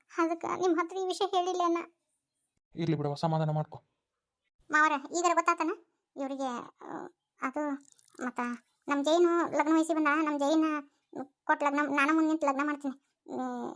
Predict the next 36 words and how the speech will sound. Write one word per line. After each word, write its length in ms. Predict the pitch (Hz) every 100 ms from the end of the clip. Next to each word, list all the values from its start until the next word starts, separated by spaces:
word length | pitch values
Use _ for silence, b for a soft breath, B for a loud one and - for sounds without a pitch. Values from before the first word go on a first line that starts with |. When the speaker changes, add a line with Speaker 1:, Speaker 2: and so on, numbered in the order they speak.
| -
Speaker 1:
ಇವ್ರನ್ನ 240 | 294 285 294
ನೀವ 100 | 294 302
ಒಪ್ಪಿಸ್ರಿ. 440 | 285 294 247 _ _ _ _ _ _
Speaker 2:
ನೀಲಿ, 420 | 185 220 311 _ -
ನನ್ 140 | 147
ಕಣ್ಣ 180 | 160 175
ಕಣ್ಣಿಟ್ಟು 320 | 185 185 185
ಹೇಳು. 200 | 170 185 185 _ _ _ _ _ _ -
Speaker 1:
ಹೇಳೋದೇನು 420 | 302 311 349 349
ಕೇಳೋದೇನು? 420 | 349 330 330 320 403 - _ _ -
ಹ್ಮ್, 340 | 277 262 254 - _ -
ಆ, 240 | 370 - 381 381 349
ಇನ್ನೊಂದ್ 340 | 330 311 330 320
ಲಗ್ನ 140 | 320 330
ಆರಿ 100 | 311
ನೀವು. 120 | 269 - _ _ _ _ _ _ -
Speaker 2:
ಹೊಡಿಲೇನ್? 340 | 220 190 131
ಎಲ್ಲ 160 | 160 208
ಚಂದ 200 | 202 190
ಇಡ್ಬೇಡ, 200 | 180 175
ನಾನು 260 | 156 160
ಕಣ್ಣ 260 | 160 170 202
ಕಣ್ಣಿಟ್ಟು 320 | 214 208 185
ನೋಡು. 360 | 180 135 - _ _ _ _ _ _ _ _ _ _ -
ನೋಡ್ 160 | 151
ನೀಲಿ, 240 | 170 160 156 185 _ _ _ _ -
ನಿನಗ 240 | 139 135 131 160 165 -
ನಾನ್ 160 | 139 135
ಬಿಟ್ಟಿರೋ 280 | 160 156 156
ಶಕ್ತಿ 280 | - -
ಇಲ್ಲ, 340 | 156 131 - _ _ _ _ -
ನನಗ 220 | 170 196
ನೀನ್ 220 | 208 180
ಬಿಟ್ಟಿರೋ 260 | 160 143 151
ಶಕ್ತಿ 280 | 151 147
ಇಲ್ಲ. 120 | 131